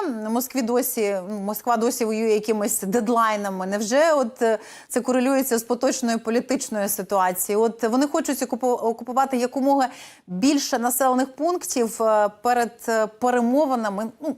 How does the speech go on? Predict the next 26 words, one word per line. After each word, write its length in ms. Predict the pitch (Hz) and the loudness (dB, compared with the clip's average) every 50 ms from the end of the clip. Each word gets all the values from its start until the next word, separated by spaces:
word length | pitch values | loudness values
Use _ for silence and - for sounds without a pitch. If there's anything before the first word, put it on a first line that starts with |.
| - - | -8 -4
можливо, 400 | 220 247 262 254 254 285 254 262 | -2 -2 0 0 0 0 2 2
нема 220 | 254 269 302 339 | 2 2 2 2
тих 160 | 311 - 320 - | 2 0 -4 -2
перемовин, 520 | - 220 214 214 214 214 202 190 196 196 | 0 0 0 2 2 0 0 0 -2 0
але 240 | 196 196 208 233 247 | 0 2 2 2 0
ще 260 | 247 - - 262 240 190 190 | 0 0 -2 -2 -2 -2 -2
нібито 360 | 208 220 247 226 226 - 226 | 0 0 0 0 0 -2 -2
в 40 | 220 | -2
повітрі 420 | - - 233 220 277 269 - 220 | -2 -2 0 0 0 0 0 -2
вже 200 | 214 196 220 240 | 0 2 0 0
щось, 440 | 233 - 247 233 226 294 269 - 240 | 0 0 0 2 2 0 0 0 2
е, 120 | 226 214 208 - - - 311 - | 2 0 0 -4 -10 -16 -10 -4
літає. 480 | 226 233 233 - 277 311 349 320 262 247 | -4 -4 0 2 2 2 4 4 2 0
Звичайно, 440 | 208 214 - 262 254 240 233 226 220 | -2 0 0 2 2 2 2 0 -2
що 500 | - - - 214 214 208 208 208 208 202 | -4 -2 0 2 2 4 4 4 2 2
українська 560 | 202 196 185 - 240 233 240 262 262 - 233 | 0 -2 -2 0 2 2 2 0 0 0 2
армія 340 | 214 214 208 208 208 202 196 | 2 2 2 0 -2 -2 -2
на 120 | 202 208 | -2 -2
це 160 | 202 - 220 214 | 0 0 0 0
не 120 | 220 220 | 2 0
дивиться, 580 | 214 247 285 311 269 233 233 - - 208 190 190 | 0 2 2 2 2 0 0 2 2 2 2 2
вона 180 | 196 208 214 | 2 0 -2
просто 280 | 202 - 220 220 - 220 | -2 -2 -4 -2 -2 -2
робить 280 | 208 202 190 202 202 | -2 0 0 -2 -4
свою 220 | - - 220 220 220 | -4 -2 -2 -2 -2
справу. 440 | 220 - - 269 302 330 294 277 | -4 -2 0 2 2 2 2 0